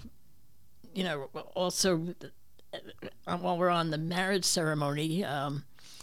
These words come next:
I know a lot of young couples, they, while they m-, want a church-sanctioned marriage, perhaps it was always their dream to get married at sunset by the lake, or, uh,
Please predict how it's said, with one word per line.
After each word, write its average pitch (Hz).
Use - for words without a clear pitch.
I 185
know 190
a -
lot 185
of 175
young 170
couples, 185
they, 240
while 208
they 196
m-, 202
want 220
a 170
church-sanctioned 208
marriage, 156
perhaps 294
it 302
was 240
always 233
their 214
dream 190
to 185
get 170
married 185
at 180
sunset 185
by 160
the 165
lake, 170
or, 156
uh, 151